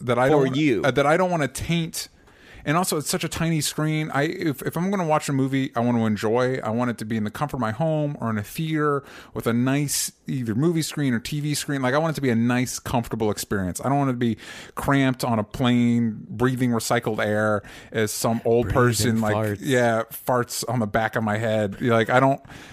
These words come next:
Speaker 1: it just, it just, I don't want that. So I want something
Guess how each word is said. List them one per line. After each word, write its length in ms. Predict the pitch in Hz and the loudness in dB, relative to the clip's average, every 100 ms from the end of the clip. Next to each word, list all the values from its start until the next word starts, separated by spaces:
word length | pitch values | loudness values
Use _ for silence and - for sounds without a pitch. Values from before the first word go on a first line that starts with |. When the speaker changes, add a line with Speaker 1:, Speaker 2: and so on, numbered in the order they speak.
| - - | -8 -2
Speaker 1:
it 80 | |
just, 260 | 131 143 - | -2 -2 -4
it 140 | - | -4
just, 240 | 143 143 - | -2 -2 2
I 80 | 156 | 4
don't 120 | 175 | 4
want 200 | 151 - | 4 2
that. 200 | 101 - | -4 -2
So 80 | 135 | 0
I 60 | |
want 260 | 151 180 175 | 2 0 0
something 440 | 180 165 170 151 | -2 0 0 -2